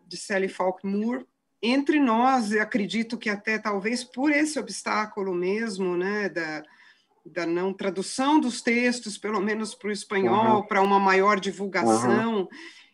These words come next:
Speaker 1: Eu, eu deixo a sugestão aqui de que pelo menos essa entrevista que você fez em dois mil e onze, quem sabe agora com esta homenagem de hoje,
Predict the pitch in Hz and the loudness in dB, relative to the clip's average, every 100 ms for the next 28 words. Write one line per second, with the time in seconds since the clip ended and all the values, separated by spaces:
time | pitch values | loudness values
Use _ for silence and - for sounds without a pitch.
0 | _ 185 208 254 - 214 320 247 247 294 | _ 0 2 -2 -4 -2 -2 -2 -2 -2
1 | 262 240 247 226 208 - 214 202 196 - | -4 -6 -4 -4 -6 -6 -4 -2 -4 -6
2 | 214 220 240 _ 214 214 190 185 226 226 | -6 -6 -10 _ -6 -2 0 0 0 -2
3 | 190 202 226 226 202 202 175 170 180 - | 2 0 0 -6 -2 0 0 -4 -6 -6
4 | 175 170 180 - 180 - 175 175 175 165 | -8 -6 -4 -4 -6 0 0 2 -4 -2
5 | 175 160 170 170 175 165 160 190 220 165 | -2 -2 -4 -2 -2 -2 -2 -2 -2 -6
6 | 175 208 202 - 190 196 185 175 190 185 | -2 0 0 2 0 2 0 2 2 2
7 | - 180 208 220 - 190 185 185 165 170 | 0 2 2 0 -4 -2 0 -2 -2 -2
8 | 180 180 175 165 170 160 185 220 214 180 | -2 -2 -4 -4 -6 -2 0 0 -2 -4
9 | 170 | -8